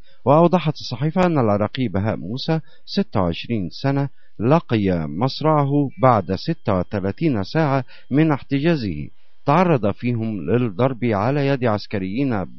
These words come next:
بريطانيين خلال اعتقاله في الخامس عشر من سبتمبر عام ألفين وثلاثة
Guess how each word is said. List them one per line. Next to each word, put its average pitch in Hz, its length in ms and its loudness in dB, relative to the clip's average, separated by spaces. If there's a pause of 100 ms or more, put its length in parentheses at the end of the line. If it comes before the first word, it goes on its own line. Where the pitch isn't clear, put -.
بريطانيين 120 1040 -2 (340)
خلال 147 320 4
اعتقاله 117 840 2 (220)
في - 80 0
الخامس 127 420 0
عشر 110 240 -2
من 156 180 -4
سبتمبر 117 640 -4
عام 90 260 -2
ألفين 98 500 -4
وثلاثة 139 600 -2